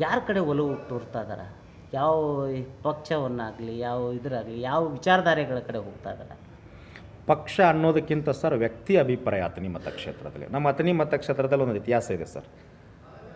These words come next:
Speaker 2: ಸಿದ್ದೇಶ್ವರ ಗುಡಿ ಅಂತಿದೆ, ಸಿದ್ದೇಶ್ವರ ಪೌಳಿ ಒಳಗೆ ಶಿವಯೋಗಿಗಳ ನಾಡಿನಲ್ಲಿ ಅಹಂಕಾರದಿಂದ ಮೆರೆದವರು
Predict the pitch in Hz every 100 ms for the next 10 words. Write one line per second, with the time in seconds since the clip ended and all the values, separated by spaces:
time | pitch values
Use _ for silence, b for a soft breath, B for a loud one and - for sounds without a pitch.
0 | - 151 143 180 180 - 175 135 139 156
1 | 135 131 113 139 - - 135 135 160 160
2 | 165 156 139 131 139 123 113 143 151 -
3 | - 139 151 156 151 139 123 127 127 117
4 | 117 143 - 127 151 175 175 160 151 147
5 | 151 131 117 113 131 117 135 -